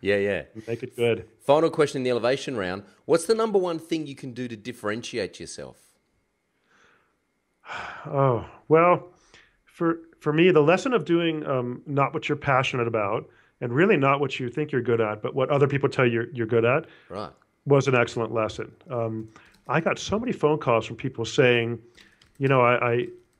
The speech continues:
Speaker 2: I, I have a, a, an, an idea and a plan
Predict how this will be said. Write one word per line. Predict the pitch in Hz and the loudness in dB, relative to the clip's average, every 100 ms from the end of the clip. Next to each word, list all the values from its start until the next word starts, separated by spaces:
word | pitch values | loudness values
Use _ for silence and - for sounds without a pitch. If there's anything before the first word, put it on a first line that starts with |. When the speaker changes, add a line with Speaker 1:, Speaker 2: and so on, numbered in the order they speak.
| _ _ _ - | _ _ _ -6
Speaker 2:
I, | 127 - | -4 -2
I | 131 | 0
have | 135 147 | 2 2
a, | 127 - | 2 -2
a, | 123 127 123 | -4 0 0
an, | 120 | 0
an | 123 | -2
idea | 110 110 143 220 - - _ _ | -2 2 2 2 0 -16 _ _
and | - 110 | -8 -6
a | |
plan | 107 135 139 175 202 | -2 2 4 2 -2